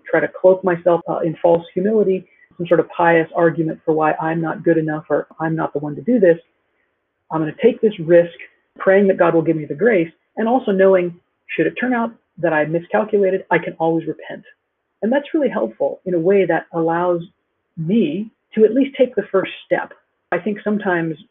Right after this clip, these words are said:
we use false humility to, like, rule ourselves out of a particular vocation or work or service because we're looking to the very end.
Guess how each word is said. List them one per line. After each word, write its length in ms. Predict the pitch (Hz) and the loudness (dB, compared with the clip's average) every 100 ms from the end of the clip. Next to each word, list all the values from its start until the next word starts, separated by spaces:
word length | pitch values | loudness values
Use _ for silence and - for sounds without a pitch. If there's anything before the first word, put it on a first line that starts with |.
| _ _ - | _ _ -8
we 160 | 165 | -8
use 500 | 147 160 196 180 156 160 _ _ | -6 -4 -2 -2 -6 -10 _ _
false 180 | 170 170 | 0 0
humility 520 | - 156 190 165 147 - | -2 0 2 2 0 -4
to, 80 | 151 | -4
like, 240 | 147 147 - _ _ | 0 -2 -4 _ _
rule 540 | 175 160 190 202 185 170 | -8 -2 4 6 6 4
ourselves 500 | 165 156 - 160 156 - | -2 0 2 2 2 0
out 260 | 170 170 - _ _ | 0 2 0 _ _
of 100 | 156 | -10
a 60 | 156 | -6
particular 640 | 160 147 156 151 151 143 - - | -6 -6 -6 -4 -2 -4 -8 -6
vocation 640 | 185 - 262 226 220 208 196 | -6 -2 -2 0 -2 -2 0
or 240 | 156 147 - _ | 0 -2 -8 _
work 500 | 160 180 214 208 - | 0 4 4 2 -2
or 100 | 156 - | -6 -4
service 320 | 190 196 165 147 _ _ _ _ _ - | 0 2 2 -2 _ _ _ _ _ -10
because 320 | 196 202 185 175 _ _ _ | -2 2 2 0 _ _ _
we're 120 | 185 185 | -2 2
looking 280 | 233 262 233 | 2 2 0
to 100 | 180 | 0
the 80 | |
very 280 | 160 180 175 - | 0 0 0 -2
end. 360 | 160 170 214 | -2 -2 -2